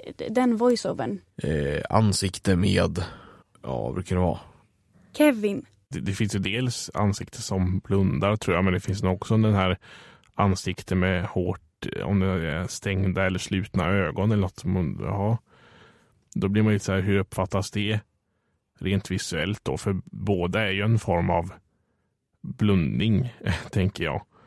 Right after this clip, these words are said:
Speaker 3: Eh, så vad, vad skiljer den som blundar mot att man har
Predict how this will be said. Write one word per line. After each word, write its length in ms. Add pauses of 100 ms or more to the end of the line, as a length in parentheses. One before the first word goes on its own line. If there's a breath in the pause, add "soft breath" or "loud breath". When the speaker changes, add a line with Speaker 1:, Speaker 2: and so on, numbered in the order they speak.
(720 soft breath)
Speaker 3:
Eh, 220
så 140
vad, 240
vad 200
skiljer 320
den 240
som 180
blundar 500
mot 300
att 120
man 140
har 260